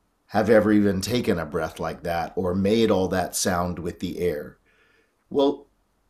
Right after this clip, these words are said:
you'd look ridiculous three centuries ago, or it's a bad metaphor to stick with the gym and lifting weights 'cause they probably did some version of that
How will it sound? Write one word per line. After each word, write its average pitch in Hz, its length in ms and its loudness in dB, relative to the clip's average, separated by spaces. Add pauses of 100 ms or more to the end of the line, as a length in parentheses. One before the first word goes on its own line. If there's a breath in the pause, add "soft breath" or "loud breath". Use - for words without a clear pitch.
(320)
you'd 123 300 0
look 143 240 4
ridiculous 120 1040 0 (160)
three 127 240 -2
centuries 123 640 0
ago, 110 320 6
or - 300 0 (720)
it's - 180 -4
a 127 60 4
bad 113 340 2
metaphor 107 460 2
to 92 120 -6 (120)
stick - 400 -4
with 104 160 -4
the 107 60 -2
gym 101 340 2
and 95 120 0
lifting 101 300 -2
weights 95 320 0
'cause 101 200 -6
they 90 100 -2
probably 95 360 -2
did 107 380 0 (220 loud breath)
some 120 400 4
version 117 400 2
of 107 100 0
that 113 460 2